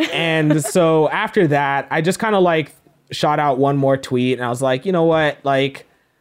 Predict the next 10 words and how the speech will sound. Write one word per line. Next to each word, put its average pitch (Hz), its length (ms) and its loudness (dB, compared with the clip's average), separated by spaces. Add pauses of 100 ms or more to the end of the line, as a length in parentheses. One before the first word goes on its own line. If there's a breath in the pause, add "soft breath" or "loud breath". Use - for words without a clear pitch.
I'm 185 300 0
not 143 320 0
B 139 160 2
T 135 200 0
S. 139 200 0
I'm 156 180 0
not 147 240 0
anywhere 139 460 2
near, 127 680 0
like, 120 400 -2